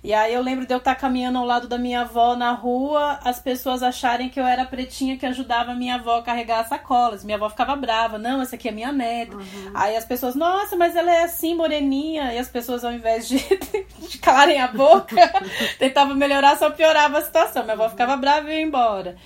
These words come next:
Speaker 1: né? É, situações de, a, de classe social, acho que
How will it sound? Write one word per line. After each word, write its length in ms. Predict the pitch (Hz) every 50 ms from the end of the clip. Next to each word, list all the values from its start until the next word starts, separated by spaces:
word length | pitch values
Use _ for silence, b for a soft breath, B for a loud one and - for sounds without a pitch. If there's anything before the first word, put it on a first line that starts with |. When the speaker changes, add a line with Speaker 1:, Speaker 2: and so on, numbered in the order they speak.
| B B B B B B -
Speaker 1:
né? 580 | - 202 202 226 247 254 254 240 214 185 - - _ _ -
É, 260 | - 190 185 190 190
situações 1200 | 190 - - 262 254 - 262 262 254 254 - - 262 262 262 262 262 262 247 240 - - - - - 196
de, 840 | 196 220 247 240 233 226 214 208 202 190 190 185 185 185 180 175
a, 140 | - 214 214
de 160 | 214 208 233
classe 320 | - - 294 311 339 330 -
social, 480 | 339 311 302 - - 277 262 269 285
acho 160 | 285 285 277 -
que 160 | - 277